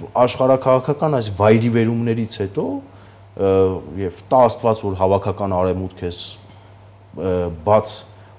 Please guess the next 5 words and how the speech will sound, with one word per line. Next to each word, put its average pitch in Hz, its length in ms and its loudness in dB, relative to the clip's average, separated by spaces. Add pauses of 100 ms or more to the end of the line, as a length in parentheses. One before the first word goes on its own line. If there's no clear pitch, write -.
(120)
առճակատման 98 720 -4
մեջ 90 240 -8
իր 85 160 -10 (380)
հաղթանակն 101 680 0
արձանագրի, 92 640 -6